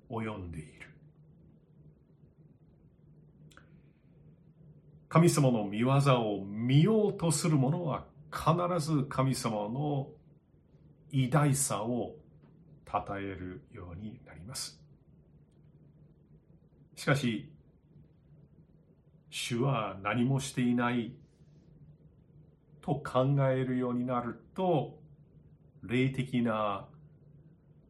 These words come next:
腐敗が始まります。えー、六節と七節をお読みします。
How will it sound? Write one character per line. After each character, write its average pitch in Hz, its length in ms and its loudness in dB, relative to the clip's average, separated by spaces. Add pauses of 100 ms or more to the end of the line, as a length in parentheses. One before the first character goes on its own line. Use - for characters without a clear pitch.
腐 - 220 -8
敗 110 360 0
が 107 280 -2
始 95 240 -10
ま 90 100 -12
り 85 60 -14
ま 82 140 -12
す。 - 260 -12 (4000)
え 110 180 -2
ー、 - 20 -8
六 151 180 2
節 - 360 -6
と 98 380 -8
七 95 180 -12
節 - 280 -14
を 160 40 -10
お - 40 -10
読 139 140 -8
み 135 80 -10
し - 140 -14
ま 131 60 -12
す。 - 260 -12